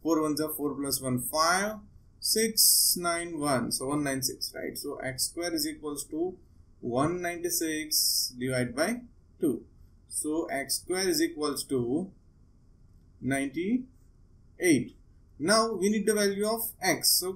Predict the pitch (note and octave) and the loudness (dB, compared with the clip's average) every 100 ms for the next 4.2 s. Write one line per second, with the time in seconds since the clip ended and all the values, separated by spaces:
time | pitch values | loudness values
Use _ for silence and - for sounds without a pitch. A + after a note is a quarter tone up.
0 | F3+ E3+ F3+ F#3+ F#3 G3 - C#3+ E3+ - | -2 0 0 -2 -2 -2 -2 -2 -2 -2
1 | E3+ E3 - D#3 D3+ - F3+ F#3+ - F3+ | -4 -4 -2 -2 -2 -2 -2 -2 -2 0
2 | G3 G#3 G#3 G#3 G#3 G#3 - - - - | 2 2 2 0 0 -2 -8 -20 -20 -20
3 | - - - - - - - - D#3 E3+ | -20 -20 -20 -20 -20 -20 -20 -6 -2 -2
4 | F3 F#3 | -2 -2